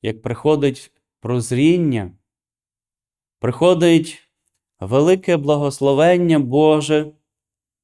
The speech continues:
і людина бачить, що в її житті присутній Господь.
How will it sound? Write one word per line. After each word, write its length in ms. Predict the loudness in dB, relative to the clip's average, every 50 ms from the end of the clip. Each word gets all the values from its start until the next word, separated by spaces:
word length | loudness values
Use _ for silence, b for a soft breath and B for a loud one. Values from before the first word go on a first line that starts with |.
| _ _ _ _ _
і 480 | _ -6 -4 -2 -2 0 -2 -2 -4 -4 -8 -14 -20 _ _ -12
людина 880 | -6 -6 -4 -2 0 2 2 2 2 2 2 2 2 0 -2 -6 _ _ _ _ _ _ _ _ _ _ _ _ _ _ _
бачить, 760 | -14 -6 -2 0 2 2 0 -2 -4 -8 -10 -12 -12 -16 _ _ _ _ _ _ _ _ _ _ _ _ _
що 240 | _ -10 -8 -6 -4
в 40 | -2
її 340 | 0 0 2 2 2 2
житті 600 | 2 2 0 0 0 -2 -6 -6 -4 -2 0 0 -2
присутній 720 | -2 -4 -4 -4 -4 -2 -2 -2 -2 -2 0 0 0 0
Господь. 840 | 0 0 -2 -4 -4 -6 -8 _ 0 0 2 2 0 -2 -4 _ _